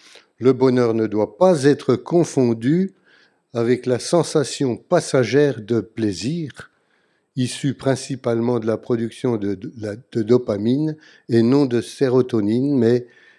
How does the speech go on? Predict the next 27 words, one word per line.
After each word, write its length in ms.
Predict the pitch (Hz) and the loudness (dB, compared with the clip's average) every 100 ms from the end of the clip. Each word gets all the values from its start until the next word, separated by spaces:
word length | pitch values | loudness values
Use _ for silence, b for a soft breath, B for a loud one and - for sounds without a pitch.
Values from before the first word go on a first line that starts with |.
| b | b
représente 720 | - 120 151 151 143 135 127 | -2 2 4 4 4 4 0
au 100 | 143 | 0
contraire 500 | 139 147 139 160 143 | 2 0 2 2 2
un 120 | 131 127 | 4 4
état 320 | 131 131 123 | 2 2 0
d'équilibre 880 | 110 135 - 139 131 147 110 110 123 _ | 0 -4 -4 -2 2 2 0 -4 -6 _
agréable 840 | 165 165 123 120 117 139 139 139 b b b b _ | 0 2 4 4 4 2 -2 -6 b b b b _
qui 280 | - 110 104 | -16 -12 -4
dure 480 | 113 135 135 - - _ _ | 0 2 2 -4 -16 _ _
dans 260 | 98 127 | 2 6
le 160 | 120 107 | 8 6
temps. 280 | - 90 - _ _ _ _ _ _ | 2 -8 -8 _ _ _ _ _ _
Alors 160 | 110 123 | -2 4
je 80 | |
pense 240 | 143 170 151 | 4 4 2
que 100 | 139 | 2
la 140 | 123 | 2
plupart 400 | 117 131 135 110 | 0 -4 -2 -2
des 160 | 113 117 | 2 2
gens 180 | 107 131 | 4 0
sont 200 | - 113 | 0 -4
d'accord 500 | 107 104 147 147 - | -4 0 0 0 -4
pour 220 | 110 113 | -4 -4
adhérer 500 | 110 120 123 131 123 B B B | -2 -2 0 0 -2 B B B
à 100 | 120 | -4
cette 300 | - 139 120 | -2 -2 0
définition, 1080 | 127 131 135 127 123 - - 143 160 180 | -2 -2 -2 -2 -2 -6 0 2 4 2